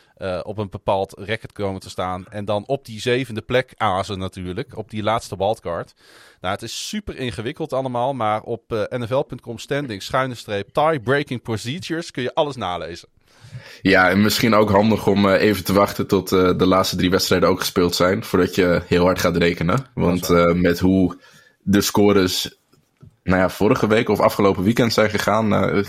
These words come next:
Speaker 2: kan je niks, eh, voorspellen nu van hoe het, eh, over drie weken eruit ziet.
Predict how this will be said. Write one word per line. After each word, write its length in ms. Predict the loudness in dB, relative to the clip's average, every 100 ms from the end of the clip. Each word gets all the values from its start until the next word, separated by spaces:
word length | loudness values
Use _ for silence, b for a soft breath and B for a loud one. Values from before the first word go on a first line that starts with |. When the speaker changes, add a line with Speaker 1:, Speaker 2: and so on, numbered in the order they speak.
| -4
Speaker 2:
kan 160 | 0 2
je 80 | 4
niks, 300 | 2 2 2
eh, 160 | 2
voorspellen 460 | 2 -2 2 2 2
nu 120 | 0
van 140 | 0 2
hoe 140 | 2
het, 120 | 2
eh, 260 | 2 2 2
over 180 | 0 0
drie 160 | 2
weken 260 | 2 0 -2
eruit 200 | -2 -4
ziet. 160 | -10